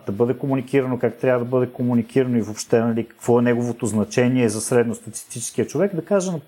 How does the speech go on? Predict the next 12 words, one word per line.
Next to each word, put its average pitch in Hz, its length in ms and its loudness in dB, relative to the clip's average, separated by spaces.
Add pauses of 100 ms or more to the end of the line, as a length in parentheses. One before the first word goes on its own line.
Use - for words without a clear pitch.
(240)
хората, 185 460 2 (720)
а, 196 340 2 (420)
ако 147 220 0
вие 196 120 4
сте - 120 -8
средностатистически 143 1160 -4
човек, 170 280 2
най-вероятно 139 480 2
това 131 180 2
за 113 120 -4
вас, 117 520 -2
а, 139 200 2